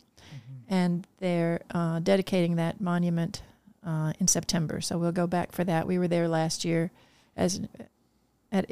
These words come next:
Speaker 2: at the invitation of the city of Paestum. We had a little art contest, and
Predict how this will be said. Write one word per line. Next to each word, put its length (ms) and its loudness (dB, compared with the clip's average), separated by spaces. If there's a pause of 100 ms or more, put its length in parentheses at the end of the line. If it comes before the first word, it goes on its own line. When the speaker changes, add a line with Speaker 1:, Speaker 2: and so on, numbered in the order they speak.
Speaker 2:
at 140 4
the 80 6
invitation 560 4
of 140 2
the 80 2
city 400 4 (520)
of 220 0
Paestum. 400 4
We 100 4
had 140 2
a 60 2
little 180 0
art 180 0
contest, 600 -2
and 180 -4